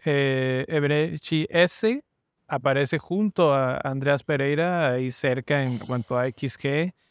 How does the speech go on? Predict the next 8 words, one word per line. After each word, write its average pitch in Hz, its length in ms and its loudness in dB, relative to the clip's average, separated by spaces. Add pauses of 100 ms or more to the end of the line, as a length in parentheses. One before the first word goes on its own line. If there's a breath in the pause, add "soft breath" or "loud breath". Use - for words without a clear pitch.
(140)
Los 143 220 2
dos, 170 320 2 (160)
tanto 131 300 0
Pereira 151 420 2
como 123 260 -2
Eze, 139 280 -2
son 131 540 -4
los 117 280 -8